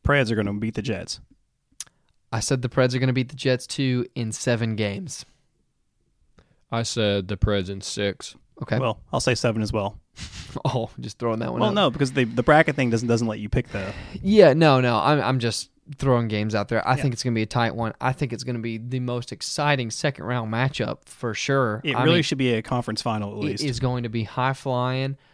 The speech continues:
Speaker 2: I, I mean, if it's anything like the season series was this year between the Jets and the Predators,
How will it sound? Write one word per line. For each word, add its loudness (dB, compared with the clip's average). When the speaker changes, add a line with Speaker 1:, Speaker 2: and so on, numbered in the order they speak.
Speaker 2:
I, -4
I 0
mean, -2
if -6
it's -4
anything -2
like -2
the -6
season -4
series -4
was -2
this -4
year -2
between -4
the -4
Jets -2
and -8
the -8
Predators, -4